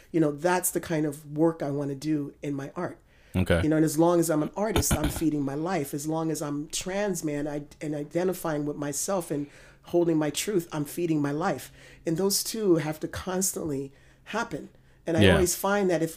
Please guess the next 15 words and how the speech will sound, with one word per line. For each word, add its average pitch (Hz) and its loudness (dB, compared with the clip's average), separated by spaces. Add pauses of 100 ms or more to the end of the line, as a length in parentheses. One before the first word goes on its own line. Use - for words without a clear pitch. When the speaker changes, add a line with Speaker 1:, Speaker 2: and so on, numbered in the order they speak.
(140)
Speaker 1:
w-, 180 -10
something, 220 -2
if 170 0
you're 165 0
feeling 175 0
less 196 0
than 143 -4
or 139 -6
worthless, 151 -4
it's - -2
one 175 -2
of 208 -2
those 180 0
two - -2
things 156 -2